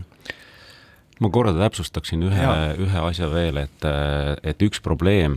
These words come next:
Speaker 1: äh, miks need, äh, miks see info näiteks, äh, tihti ei jõua kas siis, äh, üldse, äh, kas siis Kaani või siis politseini, on see, et, äh,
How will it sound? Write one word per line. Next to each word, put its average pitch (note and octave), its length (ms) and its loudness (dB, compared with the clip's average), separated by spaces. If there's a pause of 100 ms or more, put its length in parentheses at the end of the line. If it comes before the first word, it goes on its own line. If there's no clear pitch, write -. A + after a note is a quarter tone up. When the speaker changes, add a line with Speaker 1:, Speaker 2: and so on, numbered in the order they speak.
Speaker 1:
äh, C#2 300 -2 (100)
miks F2+ 320 0
need, C#2+ 400 -4
äh, C#2+ 220 -2 (260)
miks F2 240 -4
see E2+ 80 4
info F#2+ 320 0
näiteks, - 400 -6
äh, C#2+ 480 -2
tihti F#2 320 -2
ei D2 160 2
jõua F2 380 2
kas - 180 -6
siis, C#2 200 -6 (120)
äh, C#2 140 -4 (100)
üldse, F2 320 0
äh, C#2+ 300 -2 (500)
kas - 240 -8
siis - 160 -6
Kaani G2+ 400 2
või D2+ 240 -2
siis D2 160 -10
politseini, D#2+ 640 0
on D2 160 -4
see, F#2+ 380 0
et, - 260 -4
äh, D2+ 80 -2